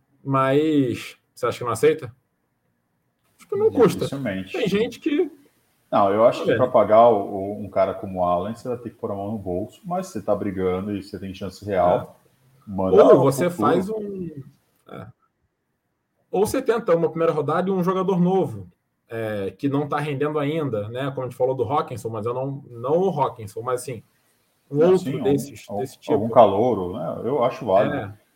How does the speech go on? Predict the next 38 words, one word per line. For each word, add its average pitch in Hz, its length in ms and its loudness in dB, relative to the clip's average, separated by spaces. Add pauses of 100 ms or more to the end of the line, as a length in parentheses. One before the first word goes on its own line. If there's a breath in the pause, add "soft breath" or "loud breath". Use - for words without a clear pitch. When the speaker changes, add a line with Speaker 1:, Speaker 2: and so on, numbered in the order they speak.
(160)
Speaker 2:
Você - 240 -4
tá 131 160 0
Speaker 1:
Né? 120 80 0
Speaker 2:
brigando 113 320 2
pra, 123 140 2
pra 110 240 -4
ser 117 180 -8
campeão 98 500 -6
e 92 40 -8
você 92 260 -10
tem 143 220 -8
chances - 420 -8
reais 104 200 -2
de - 40 -20
ser - 60 -20
campeão, 101 460 -8 (340 soft breath)
cara, 151 160 0
qual - 160 -8
que - 60 -10
é 127 40 -4
o 127 40 -12
problema? 117 420 -2
Sacrifica 131 600 -8
mesmo. 117 440 -8
Você - 160 -10
vai 110 100 0
ser 123 140 -10
Speaker 1:
É, - 20 -10
é - 40 -14
Speaker 2:
campeão. 135 720 0 (460)
Speaker 1:
lei, 127 80 -6 (100)
Speaker 2:
É. - 20 -2
Speaker 1:
é 151 40 -2
a 131 60 0
lei 123 160 0
de 196 100 -4
Gil, 156 280 0
né? 131 200 -8